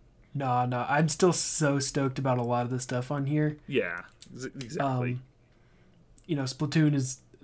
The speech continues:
Speaker 1: probably, like, the most excited I've been for a new game release in a while. Um, Skyward Sword, definitely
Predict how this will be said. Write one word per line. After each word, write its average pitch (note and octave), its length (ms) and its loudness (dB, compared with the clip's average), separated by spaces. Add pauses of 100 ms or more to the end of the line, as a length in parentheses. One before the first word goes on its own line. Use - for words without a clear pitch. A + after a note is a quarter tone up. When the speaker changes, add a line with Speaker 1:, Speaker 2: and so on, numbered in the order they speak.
(500)
Speaker 1:
probably, D3 680 0
like, C#3 240 -2
the C#3+ 80 0
most C3+ 340 0
excited C#3 400 0
I've C3+ 100 -2
been C#3 200 0
for D3+ 180 -2
a - 20 0
new D3 460 2
game D3+ 380 4
release D3+ 400 2
in E3 60 0
a D#3 60 0
while. D#3 520 0 (480)
Um, B2 460 -2 (320)
Skyward C#3 420 0
Sword, C#3 360 0
definitely C3 720 0